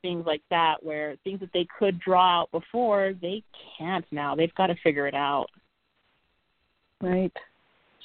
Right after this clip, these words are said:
Speaker 2: In twenty episodes, because this season is, is done. I believe they're
Speaker 1: Yeah,
Speaker 2: finished
Speaker 1: although,
Speaker 2: filming.
Speaker 1: again, we
Speaker 2: Or
Speaker 1: don't
Speaker 2: if
Speaker 1: know.
Speaker 2: not,
Speaker 1: Yeah, like,
Speaker 2: maybe a day
Speaker 1: like,
Speaker 2: or
Speaker 1: if I'm
Speaker 2: two.
Speaker 1: right about the Mary thing,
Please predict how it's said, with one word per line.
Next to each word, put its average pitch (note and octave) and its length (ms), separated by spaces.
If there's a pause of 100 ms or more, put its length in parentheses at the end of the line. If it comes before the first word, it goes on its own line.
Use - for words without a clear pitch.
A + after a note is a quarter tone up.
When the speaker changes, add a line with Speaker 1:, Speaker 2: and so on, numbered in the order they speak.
(1080)
Speaker 2:
In F#3 160
twenty B3 340
episodes, E3+ 500 (720)
because D#3+ 320
this C#4+ 200
season G#3+ 280
is, E3+ 140 (340)
is E3 200 (240)
done. D3+ 280 (1300)
I D3+ 80
believe E3 340
they're D#3 120
Speaker 1:
Yeah, G3+ 200
Speaker 2:
finished - 180
Speaker 1:
although, A#3 160 (180)
Speaker 2:
filming. - 40
Speaker 1:
again, A#3 240
we A#3+ 60
Speaker 2:
Or A#3+ 220
Speaker 1:
don't - 100
Speaker 2:
if A3 60
Speaker 1:
know. A3 160
Speaker 2:
not, D3 360 (120)
Speaker 1:
Yeah, E3+ 120 (120)
like, G#3 120 (120)
Speaker 2:
maybe - 240
a - 60
day - 100
Speaker 1:
like, G#3+ 140
Speaker 2:
or - 20
Speaker 1:
if G#3+ 100
I'm C4+ 180
Speaker 2:
two. B3+ 60
Speaker 1:
right C4 160
about A3+ 220
the G3+ 60
Mary G3+ 420
thing, D#3+ 340